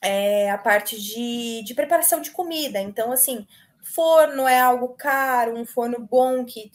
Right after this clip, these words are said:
que vai te, né, te entregar o que você precisa. É, algumas coisas em relação a café, geladeira, freezer, né? Essas coisas mais de cozinha mesmo são as coisas mais custosas.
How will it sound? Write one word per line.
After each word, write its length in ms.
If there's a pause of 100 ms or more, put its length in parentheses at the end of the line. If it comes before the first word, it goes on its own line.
que 360
vai 300
te, 280
né, 260
te 220
entregar 720
o 40
que 80
você 220
precisa. 720 (460)
É, 360 (100)
algumas 460
coisas 480
em 100
relação 680
a 120
café, 320
geladeira, 720
freezer, 720
né? 220
Essas 240
coisas 280
mais 220
de 120
cozinha 500
mesmo 260
são 80
as 100
coisas 260
mais 180
custosas. 680